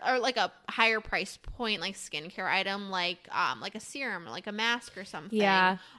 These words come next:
Speaker 1: um, from, like, Glow Recipe. But it's not, like, my go-to thing to do. It's just something that makes me feel better about myself, and I only do it once a year.
Speaker 2: Yeah, I, um, I just recently splurged on a Paula's Choice toner, and I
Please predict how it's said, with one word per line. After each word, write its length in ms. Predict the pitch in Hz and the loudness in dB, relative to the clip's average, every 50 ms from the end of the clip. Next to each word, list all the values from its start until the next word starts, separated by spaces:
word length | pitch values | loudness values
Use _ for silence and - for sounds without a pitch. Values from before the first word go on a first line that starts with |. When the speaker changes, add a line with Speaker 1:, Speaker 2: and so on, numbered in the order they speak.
| - | -2
Speaker 1:
um, 380 | - 196 196 180 170 170 185 202 | 2 4 4 4 4 2 -2 -6
from, 120 | - 220 | -8 -6
like, 220 | 220 214 214 208 - | -4 -4 -4 -4 -2
Glow 220 | 208 196 196 196 180 | 2 4 4 4 4
Recipe. 640 | 147 - - - - - - - 90 76 62 - - - _ _ - | 2 0 -2 -4 -10 -12 -10 -10 -8 -8 -10 -10 -14 -18 _ _ -4
But 200 | 202 - 220 - | 0 2 2 4
it's 140 | 220 220 - | 2 0 0
not, 100 | 208 180 | -2 -2
like, 160 | 185 220 - | -2 -2 -2
my 140 | 226 220 214 | -2 -2 -2
go-to 640 | 208 190 - 208 190 180 175 175 - - - 196 190 | -2 -4 -4 -2 -2 -2 -2 -4 -8 -10 -10 -10 -8
thing 320 | - - 175 143 139 180 208 | -6 -6 -6 -4 -6 -8 -10
to 120 | - 214 | -8 -6
do. 160 | - 180 180 | -4 -2 -2
It's 160 | 175 196 - | -2 -4 -4
just 160 | - 214 - - | -6 -8 -6 -6
something 480 | 208 208 - - 202 196 196 208 214 | -6 -6 -4 -2 -2 -2 -4 -4 -2
that 180 | 202 196 170 165 | 0 0 0 0
makes 220 | 185 180 - - | -4 -10 -10 -10
me 100 | - 208 | -14 -12
feel 200 | 208 - 208 202 | -10 -8 -8 -6
better 280 | 185 - 160 - - - | -6 -8 -8 -8 -10 -10
about 240 | - - 110 - - | -10 -10 -10 -10 -10
myself, 440 | 90 - 214 - - 87 - - - | -14 -14 -14 -12 -12 -12 -10 -8 -6
and 100 | 208 214 | -4 -4
I 60 | 208 | -4
only 340 | - - 233 226 233 226 220 | -2 -2 -2 -2 -2 -2 -2
do 160 | 180 190 180 | -2 -4 -4
it 180 | 151 101 - - | -4 -4 -6 -8
once 320 | - 101 98 202 - - | -10 -10 -10 -12 -14 -14
a 40 | - | -14
year. 280 | 90 73 53 50 - - - _ _ _ _ _ _ - - _ - - | -14 -12 -12 -12 -14 -16 -18 _ _ _ _ _ _ -20 -20 _ -2 4
Speaker 2:
Yeah, 260 | 262 277 240 220 - - | 8 10 12 12 10 10
I, 480 | 214 226 233 254 285 320 381 427 453 392 - | 6 6 6 6 4 4 4 4 4 4 4
um, 380 | 294 294 277 247 214 190 - - | 4 4 6 4 4 2 2 2
I 120 | - 214 | 2 2
just 220 | 214 247 269 - 214 | 4 2 0 0 0
recently 540 | 214 220 214 - - 226 - 214 214 214 220 | 0 0 0 0 -2 -2 0 0 0 0 -2
splurged 720 | - - - - - 196 196 190 185 185 185 185 - - | -4 -8 -6 -2 2 4 6 6 6 6 4 2 0 -2
on 180 | - 190 190 185 | 0 0 2 2
a 200 | 196 190 185 185 | 2 0 0 0
Paula's 500 | - - - 180 170 165 170 180 190 - | 0 2 4 6 6 6 6 4 2 0
Choice 340 | - - 202 185 185 - - | -2 -2 0 0 -2 -2 -4
toner, 440 | - - 180 165 160 175 196 226 - | -4 -2 -2 0 2 2 2 4 4
and 140 | - 208 202 | 4 4 4
I 120 | 190 190 | 4 2